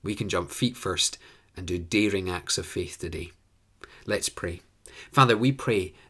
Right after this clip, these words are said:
that our faith would just ignite like a firework today,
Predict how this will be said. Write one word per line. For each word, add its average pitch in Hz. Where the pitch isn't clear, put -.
that 101
our 135
faith 110
would 101
just -
ignite 123
like 104
a 107
firework 98
today, 90